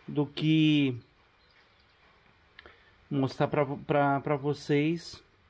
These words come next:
a gente montando, né? Aqui a gente tem a primeira e a ré, né? Pra cá ela é ré e pra cá ela é primeira. Aí a gente tem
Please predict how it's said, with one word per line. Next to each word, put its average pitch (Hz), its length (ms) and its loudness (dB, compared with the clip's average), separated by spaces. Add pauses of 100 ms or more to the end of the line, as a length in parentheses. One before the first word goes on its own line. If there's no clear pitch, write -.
(960)
a 131 100 -2
gente 143 300 0
montando, 156 680 2
né? 120 220 -4 (760)
Aqui 156 320 0
a 147 40 4
gente 143 300 -2
tem 131 360 2 (1600)
a 143 100 -6
primeira 135 460 4
e 120 100 4
a 110 80 0
ré, 131 280 0
né? 180 220 -2 (720)
Pra 143 180 2
cá 123 460 -2
ela 123 220 -2
é 127 60 -2
ré 147 400 -2 (200)
e 302 120 -6
pra 185 200 -4
cá 165 160 -2
ela 156 140 2
é 170 40 0
primeira. 156 540 0 (840)
Aí 131 220 0
a 131 80 2
gente 127 300 -6
tem 127 360 0